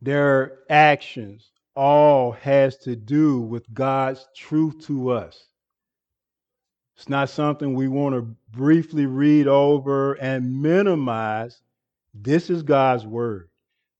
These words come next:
Pay attention. Everything that God gives us here, whether by implication, uh, it has, it has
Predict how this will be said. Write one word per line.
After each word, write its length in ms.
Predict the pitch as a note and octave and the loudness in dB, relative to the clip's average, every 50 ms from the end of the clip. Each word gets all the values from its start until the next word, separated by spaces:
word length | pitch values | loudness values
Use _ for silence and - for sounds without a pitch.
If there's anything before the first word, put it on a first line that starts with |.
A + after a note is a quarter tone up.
| _ _ - | _ _ -6
Pay 240 | - D#3+ D#3+ E3+ | 0 2 2 4
attention. 680 | F3+ F#3 F3+ F3+ - E3+ E3 F3+ F3 - - - - _ _ _ _ _ _ _ | 2 2 0 -4 -6 -6 -4 -4 -6 -8 -12 -20 -20 _ _ _ _ _ _ _
Everything 960 | - D3 D#3+ F#3 G3 F#3 F3+ F#3 F3 F3+ - E3 D#3 D3 C3+ B2+ A2+ G#2+ G2 _ _ _ _ _ _ _ | 0 2 4 4 4 2 0 -4 -4 -2 -2 -2 -2 -2 -2 -4 -6 -8 -12 _ _ _ _ _ _ _
that 200 | - B2 B2 A#2 | -4 -4 -4 -2
God 360 | A2+ C3+ C#3 C#3+ C#3 C3 A#2 G#2 | 0 2 2 4 2 2 0 -2
gives 380 | C#3 D3 D#3 E3 D3+ B2 G#2+ | 0 2 2 2 0 -2 -6
us 140 | A2+ G#2 - | -14 -16 -14
here, 340 | - A#2 G#2+ F#2+ F2+ F2 _ _ _ _ _ _ - | -14 -16 -16 -16 -18 _ _ _ _ _ _ _ -10
whether 340 | A#2+ B2+ C#3 C#3 C3+ C3 A#2+ | -6 -2 -2 0 0 -2 -2
by 300 | A2+ C3 C3 B2+ B2 A#2+ - - | 0 2 2 2 2 0 -2 -4
implication, 1040 | D#3 D#3 F3+ F3+ G#3 G3+ G3 G3 - G3+ G3 G3 A3 G#3 - - A#3+ A#3 A3 G#3+ _ _ _ _ _ _ _ _ _ _ _ _ _ _ _ _ _ _ _ _ _ _ _ _ _ _ _ _ _ - | -2 -2 0 0 0 0 0 0 2 2 4 4 2 0 -4 -8 -10 -10 -12 -14 _ _ _ _ _ _ _ _ _ _ _ _ _ _ _ _ _ _ _ _ _ _ _ _ _ _ _ _ _ -20
uh, 60 | A2+ _ _ _ _ _ _ _ _ _ _ _ | -20 _ _ _ _ _ _ _ _ _ _ _
it 160 | - C#3 B2+ C3 | -8 -6 -6 -4
has, 400 | C3 D#3+ E3 F3+ F#3 F#3 F#3 - | 0 2 2 2 2 0 -2 -6
it 200 | - C#3+ C#3+ C#3+ | -8 -4 -4 -4
has 540 | C#3 C#3 D#3 E3 F3+ F3 F3 E3 D#3 - | -4 -2 -2 0 2 2 2 0 -2 -4